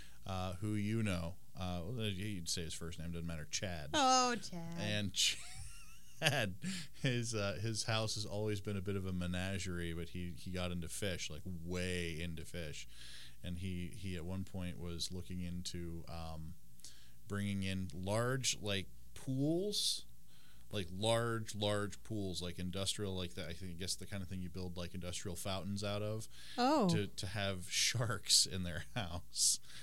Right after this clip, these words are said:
Speaker 2: He's,
Speaker 1: <laughs> And,
Speaker 2: um,
Speaker 1: and it's an apartment that they were renting, and
Speaker 2: Oh,
Speaker 1: the reason that they
Speaker 2: no.
Speaker 1: ended up not doing it was because they figured out that the floor would not be able to handle the load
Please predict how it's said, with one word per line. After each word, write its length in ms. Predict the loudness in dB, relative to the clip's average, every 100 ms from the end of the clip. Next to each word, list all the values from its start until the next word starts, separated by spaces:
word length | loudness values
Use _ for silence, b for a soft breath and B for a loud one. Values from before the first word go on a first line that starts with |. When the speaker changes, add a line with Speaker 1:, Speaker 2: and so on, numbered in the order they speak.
| B B B B B B
Speaker 2:
He's, 520 | 4 10 12 12 12
Speaker 1:
<laughs> 120 | 12 12
And, 20 |
Speaker 2:
um, 500 | 12 12 12 12 6 0 -4 0
Speaker 1:
and 200 | 4 4 4
it's 200 | 4 4
an 100 | 2
apartment 640 | 4 6 6 4 0 0
that 160 | -2 0
they 120 | 2
were 140 | 2 2
renting, 560 | 2 4 4 4 4
and 100 | 4 6
Speaker 2:
Oh, 200 | 8 8
Speaker 1:
the 60 | 8
reason 420 | 8 8 8 8
that 140 | 6 6
they 100 | 6
Speaker 2:
no. 40 |
Speaker 1:
ended 180 | 6 4
up 120 | 2 -2 -4
not 320 | 0 2 2 -2 -2
doing 300 | 0 2 2
it 200 | 2 0
was 160 | -2 -2
because 420 | -4 -2 -2 -2
they 160 | -2 -4
figured 400 | -2 -2 0 0
out 200 | 0 -2
that 160 | -6
the 80 | -4
floor 560 | -4 -2 0 0 -2 -4 B B B
would 120 | -2
not 180 | 0 0
be 80 | 0
able 160 | 0 0
to 80 |
handle 300 | 0 0 0
the 80 | -2
load 360 | 0 0 0